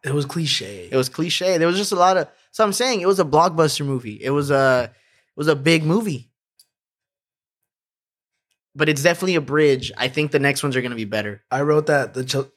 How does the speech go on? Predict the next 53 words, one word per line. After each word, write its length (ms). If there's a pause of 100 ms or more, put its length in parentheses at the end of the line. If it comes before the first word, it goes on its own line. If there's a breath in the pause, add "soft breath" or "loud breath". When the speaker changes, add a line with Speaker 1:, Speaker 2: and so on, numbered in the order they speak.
(120)
Speaker 1:
<clears throat> 200
that 500
the 80
children 360
actors 280
were 80
great 280
and 100
seemed 200
to 100
have 160
an 80
understanding 540
of 120
their 120
character. 440 (200)
So 120
I 60
wanna 160
see 100
them 80
progress. 380
Like 120
I 60
said, 200
if 100
they're 140
growing 280
up 140
on 100
the 60
set, 320
imagine 480 (280)
the 160
third 200
movie, 280
fourth 240
movie, 240
how 140
it's 120
gonna 180
look. 260
I 80
hope 160
the 100
arcs 300
are, 260
are 140
developed 440
further, 480 (160)
to 100
be 160
honest. 340